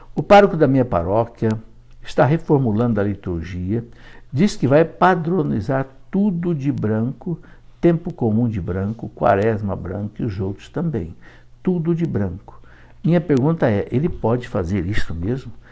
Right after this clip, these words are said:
Se não, como devo proceder? Tem que comunicar ao bispo? Obrigado, professor. Claro que tá tudo errado. Nós temos que obedecer à igreja.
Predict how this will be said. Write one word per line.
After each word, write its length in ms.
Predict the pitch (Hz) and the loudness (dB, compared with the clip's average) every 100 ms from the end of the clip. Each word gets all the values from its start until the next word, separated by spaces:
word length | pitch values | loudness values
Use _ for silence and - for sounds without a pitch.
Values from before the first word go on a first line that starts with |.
| - - | -20 -18
Se 200 | - 127 | -4 -2
não, 240 | 104 135 | -2 -4
como 340 | - - 151 135 | -4 -2 -2 0
devo 240 | 117 127 | 0 -2
proceder? 680 | - 160 - - 101 107 113 - - - - | -6 -8 -6 -6 -4 -4 -6 -14 -20 -20 -6
Tem 220 | - 147 170 | 0 0 0
que 80 | |
comunicar 540 | - 139 131 110 113 110 | -2 -2 0 0 0 0
ao 140 | 98 | 0
bispo? 460 | 87 170 185 - - | 0 -2 -4 -8 -8
Obrigado, 420 | 107 131 120 127 | -4 -2 -2 -4
professor. 540 | - 110 123 - 110 117 - - - - - - | -8 -10 -10 -12 -14 -14 -16 -20 -20 -20 -20 -20
Claro 320 | - - 233 226 | -8 -6 -6 -10
que 120 | - | -12
tá 160 | - | -12
tudo 220 | - 208 220 | -8 -8 -6
errado. 320 | 113 95 - - - - - - - - - - - - - | -6 -8 -12 -20 -20 -20 -20 -20 -20 -20 -20 -20 -20 -20 -6
Nós 180 | 170 - | -4 -2
temos 180 | 160 147 | -4 -2
que 80 | 151 | -2
obedecer 720 | 135 123 107 - 104 107 104 | 0 -2 -2 -4 -6 -6 -6
à 100 | 104 | -8
igreja. 680 | 98 - 107 110 101 - - | -8 -10 -12 -12 -14 -16 -18